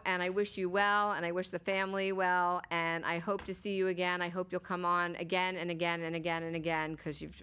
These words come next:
always got, got so many great nuggets to share.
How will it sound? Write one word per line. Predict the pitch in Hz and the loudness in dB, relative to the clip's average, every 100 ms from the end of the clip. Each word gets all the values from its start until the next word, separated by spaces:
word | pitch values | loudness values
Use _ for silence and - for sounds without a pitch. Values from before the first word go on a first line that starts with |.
| - | -6
always | 160 160 | -2 -2
got, | 156 156 - - - | -2 -4 -4 -12 -6
got | 156 151 - - | -4 -4 -8 -20
so | - 175 | -10 -6
many | 170 165 | -4 -6
great | 156 - 156 | -8 -6 -4
nuggets | 156 147 147 - | -4 -6 -6 -12
to | - | -14
share. | 143 143 127 135 | -10 -8 -8 -10